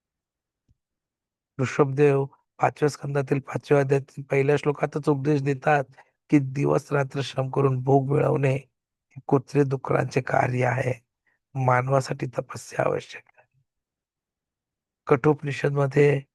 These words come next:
पहिल्या, तिसऱ्या, तिसऱ्या अध्यायातील चौदाव्या श्लोकात लिहिलंय की "उठा, जागे व्हा,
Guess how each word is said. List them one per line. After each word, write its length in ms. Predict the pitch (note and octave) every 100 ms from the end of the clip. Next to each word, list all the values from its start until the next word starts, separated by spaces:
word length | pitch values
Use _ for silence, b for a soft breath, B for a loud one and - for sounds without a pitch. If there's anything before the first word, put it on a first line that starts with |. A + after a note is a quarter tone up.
| _ _ _ _ -
पहिल्या, 600 | - - - - - - -
तिसऱ्या, 540 | - - - - D3+
तिसऱ्या 800 | - _ - - - C#3+ C#3+ C#3 C3+ _ -
अध्यायातील 560 | - C3+ C3+ C3+ -
चौदाव्या 480 | C3+ D3 C#3+ C#3+ C#3+ - b b b
श्लोकात 400 | - - C3+ - C#3+
लिहिलंय 460 | C#3+ C#3 C3 D3+ C#3+ C3 b b
की 100 | -
"उठा, 460 | D3 - E3+ F3 C#3+
जागे 440 | C3 - - F3+
व्हा, 460 | - F3 E3+ -